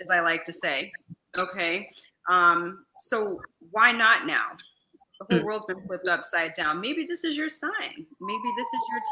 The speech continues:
Speaker 1: time to start focusing, uh, you know, focusing in on yourself, doing some self-discovery and
Speaker 2: Mm.
Speaker 1: seeing. Play, as, uh, Bridget said, uh, to get out there and try new things, try an online course, try an online, uh,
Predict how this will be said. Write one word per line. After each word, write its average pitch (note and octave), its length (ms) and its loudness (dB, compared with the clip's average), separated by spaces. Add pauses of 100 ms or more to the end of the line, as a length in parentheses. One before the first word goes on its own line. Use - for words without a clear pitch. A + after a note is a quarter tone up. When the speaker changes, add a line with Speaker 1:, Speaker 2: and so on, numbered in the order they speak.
Speaker 1:
time A3 260 -2
to G#3 100 -10
start G#3 280 0 (140)
focusing, G3+ 540 -8 (580)
uh, E3 240 4 (140)
you G#3 100 -8
know, F#3 180 -6
focusing G#3 480 -6
in G#3 120 -6
on F#3+ 140 0
yourself, F3+ 460 -2
doing A3 260 -6
some G#3 180 -12
self-discovery - 880 -2 (720)
and - 80 -4
Speaker 2:
Mm. C6+ 60 -4 (120)
Speaker 1:
seeing. B4+ 340 2 (440)
Play, C4+ 340 0 (140)
as, G3 120 -10
uh, F3 160 4
Bridget F3 340 -10
said, D#3 240 -2 (140)
uh, D3 240 8
to E3+ 220 -8
get G3 120 -2
out G3+ 240 4
there F#3+ 180 6
and F3 140 -2
try G3+ 220 -4 (100)
new - 240 -2
things, F#3+ 300 -4 (120)
try G3 260 2
an G3+ 80 -6
online G3 580 0 (100)
course, G3+ 460 0
try F#3 260 0
an F3+ 120 4
online, F#3 720 2 (360)
uh, D#3+ 380 4